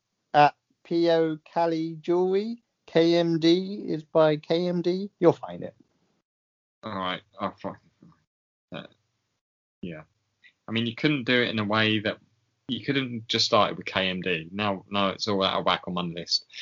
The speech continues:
Speaker 2: Uh, all right. Have you got anything else for the people?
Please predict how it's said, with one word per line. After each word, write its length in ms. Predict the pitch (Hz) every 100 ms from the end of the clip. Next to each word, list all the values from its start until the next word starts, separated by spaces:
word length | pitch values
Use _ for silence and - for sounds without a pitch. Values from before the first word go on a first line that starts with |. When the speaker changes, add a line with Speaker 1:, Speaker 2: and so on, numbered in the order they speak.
| - - - - _ _
Speaker 2:
Uh, 460 | 131 143 131 127 113 - -
all 160 | 127 113
right. 220 | 101 101 - _ _ _ _ _ _ _ _ _ _
Have 80 | 120
you 60 | 131
got 100 | 143
anything 220 | 151 151
else 160 | 135 -
for 60 |
the 60 | 113
people? 360 | 117 98 95